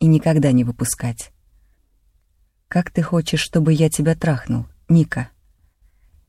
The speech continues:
Кэп отрывается от моего рта и, приподнявшись на локтях, просовывает между нами руку. Я жмурю глаза и молчу, потому что его пальцы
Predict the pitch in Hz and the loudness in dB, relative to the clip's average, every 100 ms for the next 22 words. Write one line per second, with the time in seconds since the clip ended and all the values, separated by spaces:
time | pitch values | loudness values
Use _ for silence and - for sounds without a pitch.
0 | _ _ - 165 160 - 151 147 143 - | _ _ -2 0 0 0 0 2 0 0
1 | 151 139 147 143 135 143 139 165 156 135 | -2 0 2 4 2 0 0 2 2 2
2 | - 147 131 147 135 - 135 143 135 131 | -2 0 2 2 2 -2 -4 0 0 0
3 | - 160 156 - - _ _ 170 156 - | 0 -2 -2 -8 -20 _ _ 0 0 0
4 | 160 156 147 147 143 147 147 135 147 139 | 2 4 4 2 4 4 4 4 4 6
5 | 139 147 135 - 135 - _ _ _ _ | 4 2 0 -4 -12 -14 _ _ _ _
6 | _ _ _ _ _ _ _ _ - 147 | _ _ _ _ _ _ _ _ -4 -2
7 | 143 147 147 143 131 135 139 143 143 139 | 0 2 4 4 2 0 0 0 2 4
8 | 135 131 - 147 - 143 135 135 - 143 | 2 0 -2 -6 -2 0 2 0 -2 -2
9 | 131 127 - 151 147 - - | -2 -4 -2 -4 -4 -6 -8